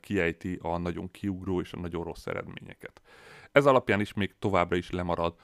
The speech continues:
az idei eredmény a tavalyihoz képest, mert hogyha ezt a köze-, tavalyi eredményt nézzük, azaz a tavalyi harmadiktól nyolcadik helyzetet, az amerikai szinten két milliárd háromszázhuszonnégy millió dollárt keresett,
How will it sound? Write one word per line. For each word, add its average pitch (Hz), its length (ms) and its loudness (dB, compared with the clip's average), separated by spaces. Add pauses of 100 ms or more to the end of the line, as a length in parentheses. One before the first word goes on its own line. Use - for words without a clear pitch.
(260)
az 95 180 -6
idei 90 280 2
eredmény 85 480 -2
a 82 100 -8
tavalyihoz 98 500 -4
képest, 85 420 -4
mert 87 180 -4
hogyha - 220 -6
ezt - 160 -6
a - 120 -10
köze-, 104 440 0
tavalyi 98 360 2
eredményt 90 340 -2
nézzük, 92 340 -4
azaz 82 200 -4
a 82 100 -10
tavalyi 92 300 2
harmadiktól 90 640 -2
nyolcadik 92 480 -6
helyzetet, 98 560 -4 (480)
az 95 140 -4
amerikai 95 480 2
szinten 85 520 -4 (260)
két - 300 0
milliárd 85 440 0
háromszázhuszonnégy 87 1800 -4
millió 113 260 2
dollárt 95 360 2
keresett, 82 540 -4